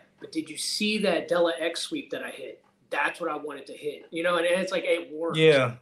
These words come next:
Speaker 1: you know? Um, you know, and then, you know, I go back and we try to do it again. And then there's times when I go and I just, you know, I run, make a run for it and I hit gold. It's great, you know? I got my wife to compete. That, that was the highlight of this year. My wife,
Speaker 2: Mm.
Speaker 1: I, yeah, super nervous.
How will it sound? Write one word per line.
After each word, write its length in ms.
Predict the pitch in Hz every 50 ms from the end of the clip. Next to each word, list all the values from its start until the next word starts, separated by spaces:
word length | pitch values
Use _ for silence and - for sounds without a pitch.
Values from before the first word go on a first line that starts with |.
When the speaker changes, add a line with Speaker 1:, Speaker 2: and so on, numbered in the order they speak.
| _ -
Speaker 1:
you 80 | 170
know? 560 | 170 - - _ _ _ _ _ _ - 180
Um, 440 | 180 175 160 151 147 139 135 139 - _ _ _ _ -
you 80 | 262 262
know, 100 | 254 254
and 160 | 247 247 262
then, 260 | 262 247 240 233 233 -
you 120 | 226 226
know, 160 | 214 208 202
I 100 | 190 180
go 180 | 175 175 185 180
back 320 | 175 156 151 165 170 -
and 80 | 175 160
we 80 | 156 -
try 180 | - 180 165
to 80 | 147 160
do 80 | 160
it 60 | 160 151
again. 240 | 139 165 185 175
And 120 | 165 180 180
then 200 | 185 180 - - - _ _ _ _ _ -
there's 200 | 170 175 170 -
times 240 | - 165 165 165 165
when 100 | 165 156
I 80 | 151
go 280 | 151 147 147 156 170 180
and 60 | 170
I 60 | 156
just, 400 | 147 147 143 - - - - -
you 80 | 151 143
know, 100 | 147 147
I 100 | 147 139
run, 300 | 127 127 147 156 160 151
make 140 | 156 165 160
a 60 | 160
run 200 | 147 151 156 151
for 120 | - 190
it 60 | 180 175
and 80 | 165
I 20 | 170
hit 120 | 185 175
gold. 300 | 151 175 208 233 175 143
It's 140 | - - -
great, 380 | - - 147 170 170 147 - 131
you 60 | 131
know? 100 | 127 131 135 156 _ _ _ _ - - - 156
I 80 | 165
got 160 | 165 214 220
my 100 | 208 190
wife 260 | - 180 214 247 247 -
to 60 | -
compete. 440 | 165 165 156 - - 151 127 - -
That, 360 | 147 147 147 151 135 - - -
that 160 | 165 160 165
was 140 | 160 156 156
the 80 | 165 143
highlight 380 | 131 156 165 156 156 160 143
of 100 | 143 135
this 180 | 139 139 - -
year. 220 | 151 135 123 - - _ _ _ -
My 120 | 156 156
wife, 260 | 143 143 156 165 156
Speaker 2:
Mm. 500 | 170 190 202 202 208 208 208 208 202 190
Speaker 1:
I, 360 | 180 180 170 170 160 156 147 139 135 131
yeah, 140 | 120 117 120 - - _ _ _ _
super 640 | - - - - - 226 226 226 226 226 214 196
nervous. 480 | 196 196 196 190 185 190 185 180 - -